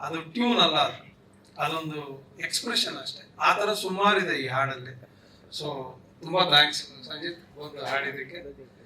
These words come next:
ಹ್ಮ್. ನೆಕ್ಸ್ಟ್ ಎಲ್ಲರೂ ಈಗ ಹಾಡ್ ನೋಡಿ.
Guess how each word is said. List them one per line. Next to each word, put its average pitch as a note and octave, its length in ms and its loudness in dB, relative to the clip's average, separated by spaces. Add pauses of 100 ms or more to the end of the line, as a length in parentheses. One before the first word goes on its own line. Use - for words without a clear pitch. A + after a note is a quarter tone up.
(400)
ಹ್ಮ್. - 1200 -20
ನೆಕ್ಸ್ಟ್ - 340 -6 (3000)
ಎಲ್ಲರೂ E3 300 6
ಈಗ C#3+ 160 4
ಹಾಡ್ C3+ 400 4
ನೋಡಿ. B2 300 -10